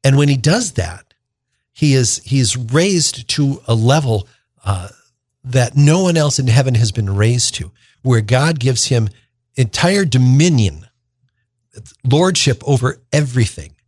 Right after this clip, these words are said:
glory and kingship. So in other words, uh, Jesus shares, this is Jesus coming before God, the, the, the Son of God, the Son of Man, is being given everything that God has. They are co-equals.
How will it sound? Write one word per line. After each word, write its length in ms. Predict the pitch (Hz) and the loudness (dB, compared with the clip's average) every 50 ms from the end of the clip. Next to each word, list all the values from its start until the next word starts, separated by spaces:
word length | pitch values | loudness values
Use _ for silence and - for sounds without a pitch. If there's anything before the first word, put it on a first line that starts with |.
| _ _ _ _ _ _ _ - | _ _ _ _ _ _ _ -4
glory 460 | 107 117 135 147 147 135 117 104 - - | 0 2 2 4 4 2 0 0 -2 -2
and 160 | 107 104 101 | -2 -2 0
kingship. 500 | - 147 135 135 127 - - 95 92 - | 0 0 0 2 0 0 -2 -2 -2 -2
So 160 | - - 156 | -2 0 2
in 100 | 139 135 | 2 2
other 180 | 156 180 190 165 | 2 2 2 0
words, 340 | 135 127 117 117 101 - - - - _ _ _ _ _ _ | 0 0 0 0 -2 -4 -8 -14 -20 _ _ _ _ _ _
uh, 280 | - 110 101 92 - - - _ _ _ _ - - - _ _ _ _ _ _ 120 | -6 -4 -4 -4 -8 -12 -18 _ _ _ _ -20 -20 -20 _ _ _ _ _ _ -4
Jesus 440 | 107 117 180 214 - - 165 143 - | -2 0 0 0 0 -2 -2 -2 -2
shares, 560 | - - 147 127 113 107 104 107 110 - - | 0 0 0 0 0 0 0 0 -2 -2 -2
this 200 | 131 127 113 127 | -2 -2 0 0
is 100 | 117 101 | -2 -2
Jesus 360 | - 135 143 143 131 127 - | -2 0 0 0 0 -2 -2
coming 260 | - - 135 139 135 | -2 0 0 0 0
before 320 | 117 117 - - 110 110 101 | -2 -4 -4 -4 -4 -2 0
God, 260 | 123 127 127 117 98 | 0 0 0 0 -2
the, 80 | 98 | -2
the, 440 | 104 - 101 107 104 95 - - - - | -4 -4 -2 -2 0 0 -2 -4 -4 -4
the 80 | 113 107 | -2 -2
Son 240 | - - 156 143 | 0 0 0 0
of 140 | 131 113 104 | 0 0 -2
God, 320 | - 127 120 117 107 107 107 | 0 0 0 0 0 -2 -2
the 80 | 107 | -2
Son 260 | 98 - - 135 123 | -2 0 0 0 0
of 100 | 110 101 | 0 2
Man, 360 | 107 120 123 127 120 107 101 - _ _ _ _ _ _ _ _ _ _ _ | 2 2 2 4 2 2 0 -2 _ _ _ _ _ _ _ _ _ _ _
is 160 | - 131 120 | 0 0 0
being 340 | 117 123 143 160 156 139 131 | 0 0 0 2 2 2 0
given 360 | 123 110 143 170 151 143 127 - - | 2 2 2 2 2 0 -2 -2 -2
everything 400 | - 185 220 269 202 - 220 196 | -2 -2 0 -2 -2 -2 0 0
that 180 | 151 135 135 131 | 0 0 -2 -2
God 300 | 107 131 131 123 117 117 | -2 0 0 0 0 0
has. 460 | 107 - 139 127 107 95 95 92 - | 0 0 0 0 0 -2 -4 -4 -2
They 120 | - 123 120 | 0 0 0
are 120 | 117 120 | 0 0
co-equals. 1040 | - - - - 202 196 185 180 - 156 151 - 123 98 - - - - - - | -2 -4 -4 -2 -2 -2 -2 -2 -4 -6 -4 -4 -6 -8 -6 -6 -4 -4 -4 -6